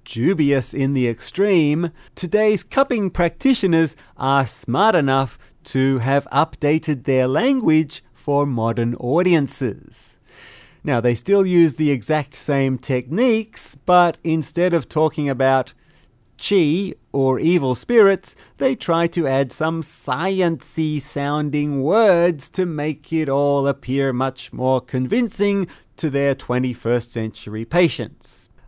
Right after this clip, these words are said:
Let's have a listen to a news report now from a T V station in San Francisco.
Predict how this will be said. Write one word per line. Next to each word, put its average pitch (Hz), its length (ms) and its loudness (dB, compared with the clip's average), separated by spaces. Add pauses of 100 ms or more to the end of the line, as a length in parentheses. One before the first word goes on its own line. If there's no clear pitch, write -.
(240)
Let's 269 480 0
have 339 220 -2
a 226 60 6
listen 220 460 -2
to 220 200 -2
a 196 100 4
news 190 640 0
report 160 560 0
now 131 340 0
from 160 240 0
a 143 80 0
T 226 280 -4
V 202 180 -2
station 170 460 2
in 139 140 2
San 135 300 -2
Francisco. 120 760 -6